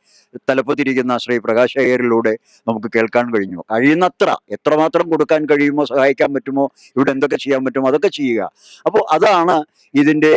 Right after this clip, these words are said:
എന്താ പറയുക, മാൻ-, ഈ നമ്മുടെ സമുദായത്തിൻ്റെ നിലനിൽപ്പിൻ്റെ ഉദ്ദേശം. അപ്പോൾ ഈ ഉത്സവവും അതുപോലെ അതിനു വേ-, അവ-, അവ-, അതിന് പോ-,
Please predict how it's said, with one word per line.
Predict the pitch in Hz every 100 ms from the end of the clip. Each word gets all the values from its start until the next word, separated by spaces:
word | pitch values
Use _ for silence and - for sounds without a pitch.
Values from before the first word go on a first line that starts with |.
| 139 135
എന്താ | 135 135
പറയുക, | 135 131 127
മാൻ-, | 131 131
ഈ | 127 123
നമ്മുടെ | 120 127 131
സമുദായത്തിൻ്റെ | 117 123 139 160 170 160 147 - _ -
നിലനിൽപ്പിൻ്റെ | 127 139 147 143 139 131
ഉദ്ദേശം. | 113 127 127 151 156 _ _ 107
അപ്പോൾ | - 135 127 139
ഈ | 139 131
ഉത്സവവും | 117 135 143 131 - _ -
അതുപോലെ | 127 131 135 127
അതിനു | 131 135
വേ-, | 135 127
അവ-, | 123 117
അവ-, | 120 131 127
അതിന് | 135 156
പോ-, | 151 147